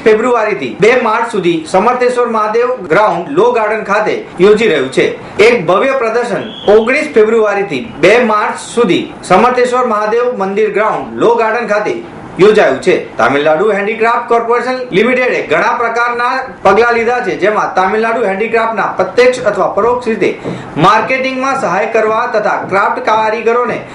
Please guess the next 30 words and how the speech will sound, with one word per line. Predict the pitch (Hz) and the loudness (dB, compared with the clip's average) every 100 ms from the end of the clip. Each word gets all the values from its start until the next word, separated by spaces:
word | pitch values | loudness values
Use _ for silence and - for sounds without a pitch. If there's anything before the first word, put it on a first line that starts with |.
| - | 4
રોજગારી | 196 233 247 254 | 4 4 2 0
ઉપલબ્ધ | 269 208 220 196 202 | -2 0 0 2 0
થાય | 196 220 | 0 0
તે | 233 190 | 0 0
ઉદ્દેશ, | 185 180 208 196 220 214 - - - - | 0 2 0 0 -2 -2 -6 -16 -14 2
ઉદ્દેશથી | 196 220 247 226 254 285 | 4 4 2 0 -4 0
કાર્ય | 208 185 202 | 0 0 0
કરી | 165 156 | 0 0
રહી | 156 175 | -2 -2
છે. | 156 - 131 131 | -4 -6 -10 -2
આ | 139 | 0
હેન્ડલૂમ | 139 160 175 240 247 - - 175 - | 2 0 0 -2 -2 -12 -10 -8 2
ક્રાફ્ટ | 208 240 | 4 4
એક | 233 214 | 2 0
અલગ | 196 247 208 | 0 0 -2
વિશિષ્ટતા | 214 254 247 262 262 | -4 -4 -2 0 2
તથા | 226 175 - - | 0 -2 -2 -4
કુદરતી | 196 226 262 | 0 0 0
બનાવટ | 220 214 214 220 151 | -2 0 0 -2 -2
ધરાવે | 151 160 139 | 0 0 -2
છે, | 110 | -6
જે | 101 160 220 226 - - - | -2 2 2 0 -10 -6 2
કાંસ્ય, | 185 208 - 240 | 4 4 2 2
ગ્લાસ | 202 147 175 220 214 | 2 0 0 0 0
વર્ક, | 220 233 - - - | -2 -2 -6 -16 -12
સ્ટોન | - - - - 202 220 233 | -8 -8 -10 0 4 4 4
વર્ક, | 247 254 - - | 2 -2 -6 -4
સુખડના | 202 196 208 196 175 | -2 2 2 2 0
લાકડા | 190 190 226 | -2 -2 -2
અને | 226 185 127 | -2 -4 -6